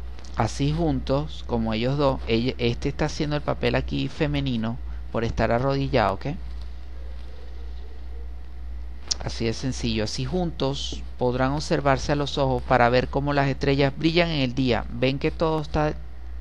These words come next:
de día, ¿no? Miren que esto está completamente de día. En el día para ustedes, y al abrir las ventanas, también el sol brillará para que puedan caminar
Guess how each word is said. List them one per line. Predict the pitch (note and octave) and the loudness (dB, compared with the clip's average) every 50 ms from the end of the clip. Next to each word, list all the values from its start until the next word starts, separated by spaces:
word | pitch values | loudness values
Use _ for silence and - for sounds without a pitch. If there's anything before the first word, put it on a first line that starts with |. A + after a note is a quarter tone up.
| - - | -4 0
de | - C3 B2+ | 2 2 2
día, | B2 A#2 G#2 G2 G#2 G2 | 2 2 0 0 0 -2
¿no? | A2 C#3 A3 - - - - - - - - - - - - - - - - - - - - - - - - - - - - - - | -2 -2 -2 -4 -6 -8 -8 -8 -8 -8 -8 -8 -8 -8 -8 -8 -8 -8 -8 -8 -8 -8 -8 -8 -8 -8 -8 -8 -8 -8 -6 -4 0
Miren | A2+ A#2 A#2+ B2+ C3+ D3 C#3+ | 2 2 2 2 0 0 0
que | - D3+ | 0 0
esto | D3 D3 - - | 0 0 -2 -4
está | D3+ D3 - - D3 D3 | -6 -4 0 0 0 0
completamente | - D#3 C#3+ C#3+ - - D3+ D3+ D#3 D3+ - D#3 D#3 E3 E3 E3+ E3 - E3 | 0 -2 -2 -2 0 2 2 4 4 2 2 0 0 0 0 0 0 2 2
de | D#3+ D#3 C#3+ B2+ | 4 4 2 2
día. | A#2 A2 G#2 - - B1+ - - - - - - - - - - - - - - - - - - - - - - - - - - - | 0 0 -2 -2 -4 -6 -8 -8 -10 -10 -10 -8 -8 -8 -8 -8 -8 -8 -10 -10 -10 -10 -8 -8 -8 -8 -8 -10 -10 -10 -10 -6 -2
En | - C3 C3+ | 0 2 4
el | C3+ C3+ C3+ C3+ | 4 4 4 4
día | D#3 F3 F#3 F#3+ F3 | 6 6 8 8 8
para | - E3 D3+ C3+ | 8 6 6 6
ustedes, | B2 - - - B2+ A#2 A2 G#2+ G#2 G#2+ - - | 4 2 4 6 6 6 6 4 2 -2 -4 -2
y | - C3+ C#3 | 2 6 8
al | C#3 C#3 C#3 | 8 8 8
abrir | C3+ C3 C3+ D#3 D#3+ D#3+ | 6 6 4 4 4 4
las | F3 F3 E3+ E3+ | 4 4 4 4
ventanas, | E3+ E3 D#3 - E3 D#3 D3 C#3+ C#3 C#3 C#3 - - - - - - - - - - - - - - - - - - - - - - | 0 -2 0 4 4 4 4 4 2 0 -2 -4 -8 -8 -8 -8 -10 -10 -10 -10 -10 -10 -10 -10 -10 -10 -10 -10 -10 -10 -8 -2 2
también | C#3 C3 C3+ C3+ C#3 D3 D#3+ | 4 4 4 4 2 2 2
el | E3 D#3+ C#3 | 2 0 0
sol | - - F3 E3 E3 | 0 2 2 2 2
brillará | D3+ C#3+ D3 C3+ B2 B2 A#2+ B2 B2+ B2 B2 - - - - - - - - - - | 2 0 2 4 4 4 6 6 4 2 0 -2 -8 -10 -10 -10 -10 -10 -8 -2 2
para | - B2 B2 B2 | 4 4 6 4
que | - B2+ A#2+ | 2 0 -2
puedan | - - B2+ C3 C#3 C#3 | 0 2 2 2 2 2
caminar | - D3 C#3+ C#3 C3+ C#3 C#3+ C#3+ C#3 | 2 2 2 2 2 2 2 2 0